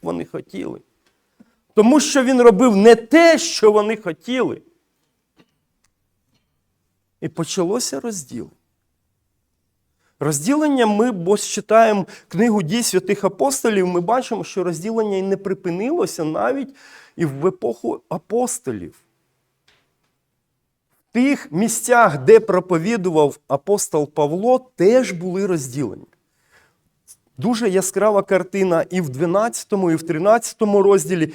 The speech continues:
і чотирнадцятий. Ми продовжуємо бачити, що коли апостол Павло звершував служіння в любові, не намагаючись когось докорити, когось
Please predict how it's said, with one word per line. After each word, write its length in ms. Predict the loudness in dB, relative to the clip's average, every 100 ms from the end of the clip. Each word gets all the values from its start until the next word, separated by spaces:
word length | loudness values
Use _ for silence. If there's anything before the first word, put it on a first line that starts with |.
| -6
і 80 | -6
чотирнадцятий. 840 | -4 -4 -2 -2 -2 -4 -4 -4 -2
Ми 220 | 0 -2
продовжуємо 960 | 0 -2 -2 4 4 4 2 2 2
бачити, 560 | 2 2 2 -4 -6 -6
що 280 | -6 -4 -4
коли 360 | -2 -2 -2 -6 -12 -2
апостол 720 | -2 4 4 4 2 2 4
Павло 420 | 2 2 4 6
звершував 760 | 4 0 4 4 2 -2 0 -2
служіння 680 | -4 -4 -2 -2 -2 0 0
в 180 | 0
любові, 800 | 0 2 4 6 6 4 -2 -6 _ _ _ _ _ _ 2
не 120 | 4
намагаючись 960 | 6 6 6 6 6 4 0 -2 -2
когось 640 | 2 2 8 6 6 -2 -10
докорити, 1000 | -2 -2 2 2 2 0 -2 -4 -6 -6 -12 -20 _
когось 640 | 2 6 8 6 6 -6